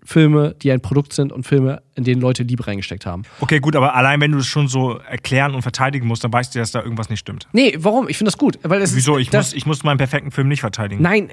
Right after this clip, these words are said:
Speaker 1: ich, ich
Speaker 2: Meinen
Speaker 1: meine
Speaker 2: perfekten
Speaker 1: damit
Speaker 2: Sean muss ich nicht
Speaker 1: Nein,
Speaker 2: verteidigen.
Speaker 1: das ist natürlich nicht, perfekten Sean muss man nicht. Nein, was ich damit meine, ist ja auch das, was ich immer sage, dass es gibt, man kann nicht sagen, der Film war jetzt irgendwie scheiße oder der ist kein richtiger Film, keine Kunst.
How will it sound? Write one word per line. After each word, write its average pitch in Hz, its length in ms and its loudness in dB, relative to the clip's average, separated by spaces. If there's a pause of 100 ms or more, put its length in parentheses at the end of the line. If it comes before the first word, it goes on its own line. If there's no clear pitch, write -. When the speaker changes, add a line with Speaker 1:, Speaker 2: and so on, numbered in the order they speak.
(120)
Speaker 1:
ich, 151 220 -6
ich - 80 -6
Speaker 2:
Meinen 123 140 0
Speaker 1:
meine 185 120 2
Speaker 2:
perfekten - 40 2
Speaker 1:
damit 190 180 0
Speaker 2:
Sean 123 220 2
muss 120 120 0
ich 127 60 -6
nicht 123 100 -2
Speaker 1:
Nein, 117 120 -6
Speaker 2:
verteidigen. 107 220 -2
Speaker 1:
das 135 120 0
ist 151 120 -6
natürlich 147 300 2
nicht, 117 100 0
perfekten 127 280 -2
Sean 143 100 0
muss - 120 2
man 143 80 2
nicht. - 220 -6
Nein, 151 220 2
was 156 100 0
ich 143 60 -12
damit 151 200 0
meine, 180 200 4
ist 170 120 0
ja 143 60 0
auch 139 40 -6
das, 151 160 -2
was 160 80 0
ich - 80 -6
immer 147 160 2
sage, 143 280 2 (440)
dass - 240 -2 (340)
es - 160 -2
gibt, - 320 -6 (100)
man 147 180 -2
kann 196 200 0
nicht 196 160 0
sagen, 147 280 2
der 139 100 2
Film 139 160 -2
war 127 80 0
jetzt 120 120 -4
irgendwie 110 180 -8
scheiße 170 480 0
oder 139 160 -4
der 131 160 0
ist 127 100 -10
kein 131 160 -4
richtiger 117 240 -6
Film, 175 320 2
keine 147 160 0
Kunst. 175 240 -4